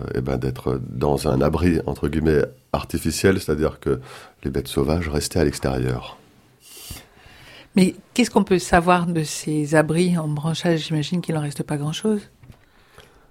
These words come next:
Speaker 1: Ben, euh, c'est, euh, c'est, c'est, c'était vraiment du, du sommaire et du rudimentaire qui a été quand même beaucoup repris après par les peuples premiers.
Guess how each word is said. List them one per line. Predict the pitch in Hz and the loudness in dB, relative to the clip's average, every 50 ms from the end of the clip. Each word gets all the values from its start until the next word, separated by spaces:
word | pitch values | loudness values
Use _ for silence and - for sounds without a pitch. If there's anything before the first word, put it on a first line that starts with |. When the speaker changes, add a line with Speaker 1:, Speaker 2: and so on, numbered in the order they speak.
| - - | -10 -4
Speaker 1:
Ben, | 95 95 107 | 2 6 6
euh, | 104 101 101 98 90 87 87 90 98 104 101 90 | 8 8 8 8 8 6 6 2 -2 -2 -4 -4
c'est, | - - - - - - 104 | -4 -6 -6 -6 -2 4 6
euh, | 101 98 95 90 90 90 87 87 85 | 6 8 8 8 8 8 8 6 6
c'est, | 82 - 107 101 | 4 2 -2 -2
c'est, | - - 92 | 0 0 0
c'était | 78 98 85 104 | 0 2 2 4
vraiment | 95 90 98 101 98 110 113 | 2 4 4 4 6 6 4
du, | 101 90 87 85 85 82 82 80 78 78 78 | 4 4 2 2 2 2 2 2 0 0 -2
du | 80 78 | -4 -4
sommaire | - - 101 92 95 107 104 92 | 0 2 4 6 6 6 6 4
et | 87 | 2
du | 82 85 | 2 4
rudimentaire | 82 90 82 82 87 85 87 87 - 135 139 131 127 - | 2 4 2 4 4 4 4 4 4 2 4 4 2 0
qui | - 92 | 2 2
a | 85 | 4
été | 85 82 - - - 98 | 4 2 0 0 0 2
quand | - 92 | 4 4
même | 87 95 92 | 4 4 4
beaucoup | 80 78 101 104 101 - - 123 123 101 | 4 4 4 4 4 2 2 4 4 4
repris | 80 87 92 90 87 - - - 120 110 104 | 4 4 4 2 2 0 -2 2 4 6 6
après | 87 82 - - - - 107 107 113 123 127 - - - - - - - | 4 4 0 -2 -4 2 2 2 2 2 -2 -8 -16 -16 -18 -16 -6 -2
par | 85 80 80 | 0 0 0
les | 76 71 | 0 0
peuples | - - 90 82 - - 76 | 2 2 2 2 2 -2 -6
premiers. | - - - 90 80 87 117 156 - | -4 -2 -2 0 2 4 4 2 2